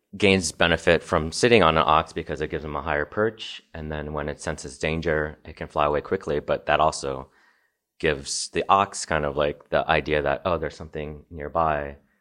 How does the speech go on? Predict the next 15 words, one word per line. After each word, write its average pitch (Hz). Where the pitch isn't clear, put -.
whether 73
it's -
a 80
predator 76
or 78
a 76
prey 76
for 73
the, 71
well, 76
maybe 73
not 62
a -
prey 71
'cause -